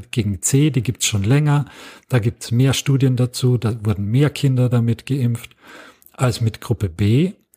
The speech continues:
Und deshalb ist es, gibt's da unterschiedliche Empfehlungen der stiko. Wobei man hier wieder betonen muss, und du sagst es ja richtigerweise fast in jeder der letzten Folgen, aber hast vollkommen recht damit,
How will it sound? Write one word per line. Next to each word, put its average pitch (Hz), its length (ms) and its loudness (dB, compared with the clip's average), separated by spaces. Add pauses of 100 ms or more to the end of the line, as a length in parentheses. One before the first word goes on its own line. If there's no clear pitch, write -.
(600)
Und 131 240 0
deshalb 135 680 0 (220)
ist 135 220 -2
es, - 260 -2
gibt's - 280 -4
da 123 180 2
unterschiedliche 127 800 -2
Empfehlungen 113 640 0
der 110 100 -2
stiko. - 580 -2 (460)
Wobei 120 600 2
man 113 180 0
hier 127 280 0
wieder 123 180 2
betonen 143 520 0
muss, 151 200 0
und 123 200 -2
du 123 240 0 (340)
sagst - 400 -2
es 117 120 -4
ja 117 320 0 (100)
richtigerweise 120 800 0 (800)
fast - 840 -6
in 131 240 0
jeder 131 380 2
der 127 160 2
letzten 123 420 -2
Folgen, 147 540 -2
aber 113 240 0
hast 120 180 -2
vollkommen 131 400 2
recht 127 300 0
damit, 156 320 0